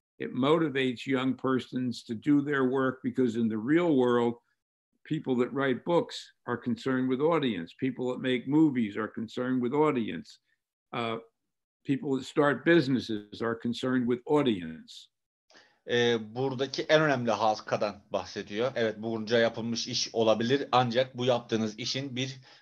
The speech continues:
Speaker 2: kalabalığa hitap etmesi. Eğer benim yaptığım iş şu anda bir kalabalığa hitap etmeseydi şu anda ben boş bir ekrana kendi başıma konuşuyor olurdum.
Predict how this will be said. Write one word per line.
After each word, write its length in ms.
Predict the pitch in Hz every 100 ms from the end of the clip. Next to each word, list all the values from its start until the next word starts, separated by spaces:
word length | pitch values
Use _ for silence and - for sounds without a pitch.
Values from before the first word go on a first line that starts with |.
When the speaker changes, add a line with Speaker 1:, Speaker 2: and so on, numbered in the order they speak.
| -
Speaker 2:
kalabalığa 600 | 117 117 117 117 113 101
hitap 340 | 98 98 95
etmesi. 520 | 95 92 90 110 120 - - - -
Eğer 320 | 110 120 123
benim 220 | 120 151 165
yaptığım 400 | 131 131 123 120
iş 120 | 117
şu 80 | 120
anda 200 | 117 113
bir 80 |
kalabalığa 400 | 113 113 110 117
hitap 320 | 117 113 113 113
etmeseydi 640 | 113 120 117 107 107 135
şu 140 | 123
anda 160 | 113 110
ben 180 | 120 117
boş 240 | 117 113
bir 80 | 110
ekrana 360 | 104 110 120
kendi 280 | 123 117 107
başıma 280 | 107 110 113
konuşuyor 400 | 117 104 110 120
olurdum. 480 | 131 127 113 120